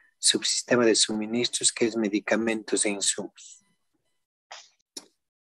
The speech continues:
El subsistema administrativo financiero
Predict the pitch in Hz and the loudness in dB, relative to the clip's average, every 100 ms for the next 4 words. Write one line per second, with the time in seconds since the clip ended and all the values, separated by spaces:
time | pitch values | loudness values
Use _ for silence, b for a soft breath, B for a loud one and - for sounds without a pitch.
0 | _ _ - 120 117 - 131 - - - | _ _ 4 4 6 2 2 -2 0 4
1 | 160 151 139 131 117 131 - 143 131 - | 6 8 8 6 4 2 6 6 6 0
2 | 127 120 117 - 135 135 143 170 | -2 -2 0 4 6 6 4 2